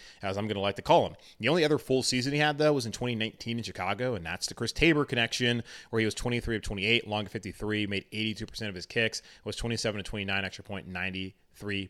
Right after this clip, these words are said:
point one percent. Missed all of twenty twenty with a groin injury. Then played a little bit for the Jets the final five games of the season in twenty twenty-one, where he was eight of eight on field goals and nine of ten on extra points. So if you exclude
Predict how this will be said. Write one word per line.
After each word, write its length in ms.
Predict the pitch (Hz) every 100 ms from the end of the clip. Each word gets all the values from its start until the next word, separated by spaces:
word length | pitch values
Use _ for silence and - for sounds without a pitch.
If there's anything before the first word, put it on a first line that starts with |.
| -
point 280 | 107 92 -
one 200 | 98 95
percent. 440 | - - 147 139 - -
Missed 380 | 104 120 131 - -
all 260 | 110 120
of 60 | 113
twenty 220 | 120 101
twenty 220 | - 117
with 100 | 110
a 80 | 82
groin 300 | 78 104 123
injury. 460 | 135 127 131 127 120 - _
Then 240 | 107 127 123
played 260 | - 170
a 40 | 175
little 180 | 147 147
bit 180 | 147
for 60 | -
the 80 | 139
Jets 340 | 107 120 117
the 60 | -
final 400 | 117 117 113 - - -
five 400 | 127 127 123 120
games 380 | 110 113 117 110
of 200 | 117 92
the 80 | 92
season 600 | - 131 135 120 123 120
in 80 | 117
twenty 200 | 117 117
twenty-one, 420 | 113 110 110 110
where 120 | 101
he 60 | 95
was 120 | -
eight 120 | 113 104
of 60 |
eight 200 | 104 104
on 120 | 101
field 240 | 95 113 107
goals 280 | 107 107 98
and 120 | 92
nine 180 | 95 101
of 60 |
ten 180 | - 107
on 100 | 95
extra 240 | 92 -
points. 340 | 120 127 78 - - -
So 100 | 113
if 80 | 107
you 80 |
exclude 600 | 110 - - 196 139 101